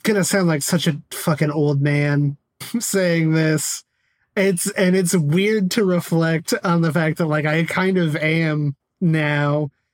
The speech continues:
I started playing tabletop games fourteen years ago, which is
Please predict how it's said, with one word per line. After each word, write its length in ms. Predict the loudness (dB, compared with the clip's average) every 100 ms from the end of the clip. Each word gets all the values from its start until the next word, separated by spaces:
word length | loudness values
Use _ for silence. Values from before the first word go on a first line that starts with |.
| _ _ _ -2
I 80 |
started 380 | -2 0 0 0
playing 480 | 0 0 2 0 0
tabletop 420 | -2 0 0 0
games 480 | 0 0 0 -2 -8 _
fourteen 640 | -6 -2 -2 0 0 0
years 340 | 0 0 0 0
ago, 580 | 0 -2 -2 -2 -4 -6 _
which 280 | -4 -2 0
is 400 | -2 -2 -4